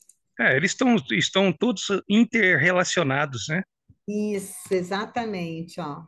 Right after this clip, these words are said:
Speaker 2: Vou botar aqui pra vocês, é, o de comunicação não violenta.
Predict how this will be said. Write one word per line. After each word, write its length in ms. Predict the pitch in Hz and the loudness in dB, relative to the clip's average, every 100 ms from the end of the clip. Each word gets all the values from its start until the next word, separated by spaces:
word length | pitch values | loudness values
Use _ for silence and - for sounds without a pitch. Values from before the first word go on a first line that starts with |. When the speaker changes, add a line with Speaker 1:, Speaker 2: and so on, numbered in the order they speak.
| _ - | _ -10
Speaker 2:
Vou 200 | 175 190 | -6 -4
botar 180 | 185 | -6
aqui 180 | 180 185 | -8 -8
pra 160 | 180 180 | -6 -4
vocês, 720 | 180 180 - 233 214 196 - _ _ _ _ _ _ - | -4 -8 -4 -2 -2 -4 -12 _ _ _ _ _ _ -10
é, 500 | 196 180 175 170 165 165 - - | -2 0 0 -2 -6 -10 -14 -6
o 160 | 196 190 | -2 0
de 200 | 185 196 | -2 -4
comunicação 720 | 196 196 196 196 190 190 196 | -2 -2 -2 -2 -6 -4 -4
não 200 | 190 185 | -2 -2
violenta. 880 | 196 190 202 247 220 202 185 170 | 2 2 2 0 -2 -4 -6 -8